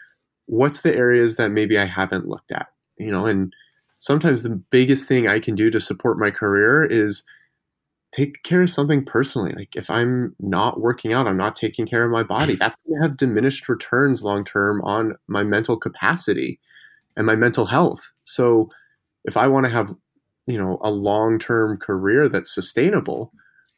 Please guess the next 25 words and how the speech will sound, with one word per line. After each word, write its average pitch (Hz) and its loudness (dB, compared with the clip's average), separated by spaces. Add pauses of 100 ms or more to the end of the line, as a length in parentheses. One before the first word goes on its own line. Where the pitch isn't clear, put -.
(260)
then 113 0
the 113 4
awareness 113 4
may 113 2
actually 110 -2
need 107 0
to 113 -2
come 107 -2 (360)
in 107 -6
terms 107 -2
of 107 -2
physical 139 0
health. - -2 (180)
And, 104 -6
and 120 -4
that's 135 -2
important 123 -2
because, 110 -2 (260)
you 127 2
know, 123 6
one 123 4
of 120 2
my 113 4
favorite 127 4
images 110 2